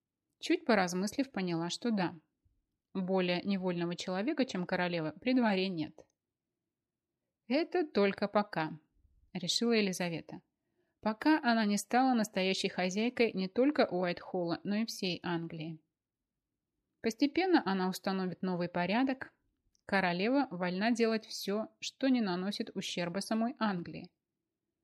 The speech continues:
В остальном это её дело» кого привечать и как благодарить.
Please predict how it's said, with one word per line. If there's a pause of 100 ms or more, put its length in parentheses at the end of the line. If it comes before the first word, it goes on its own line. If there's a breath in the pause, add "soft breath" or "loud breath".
(260)
В
остальном
это
её
дело» (460)
кого
привечать
и
как
благодарить.